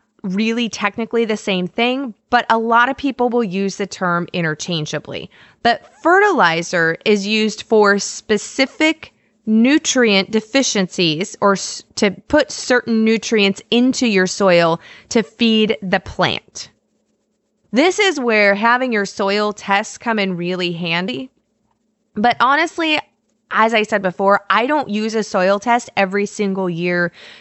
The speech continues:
to fertilize. Now, if you are not familiar with your soil or you've been having issues,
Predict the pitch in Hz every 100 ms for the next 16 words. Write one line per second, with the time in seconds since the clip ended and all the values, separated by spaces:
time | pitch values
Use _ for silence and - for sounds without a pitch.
0 | _ 214 190 202 175 160 143 156 - 208
1 | 185 190 196 220 240 196 202 208 240 247
2 | 220 214 202 202 196 190 202 185 185 185
3 | 190 175 170 165 160 196 208 202 202 196
4 | - 208 190 190